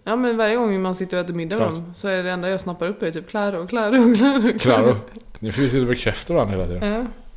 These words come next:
Speaker 1: Ni är så bekräftelsekåta i Mexiko. Men nu är det så här att det här var nionde poddavsnittet. Jag tror inte att det här var det bästa.
Speaker 2: Nej.
Speaker 1: Eh,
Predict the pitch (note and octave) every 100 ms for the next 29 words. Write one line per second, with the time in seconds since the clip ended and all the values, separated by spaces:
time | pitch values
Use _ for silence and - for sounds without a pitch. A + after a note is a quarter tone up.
0 | - G3 F3 G3 - A#3 A3+ F#3+ G#3 G#3+
1 | F#3 G3 F3+ - - - - - - C4
2 | D#4+ F4+ C4+ G#3 A3+ C4+ C4+ B3+ A#3+ F#3+
3 | F#3 G3+ E3+ D#3+ - C4 - - G#3 G#3
4 | G#3+ - G3+ F#3+ F#3 F3 F3 E3 G#3+ -
5 | B3+ G#4 - - - _ _ _ F#2+ F#2
6 | B2 - _ - _ F#3+ F#3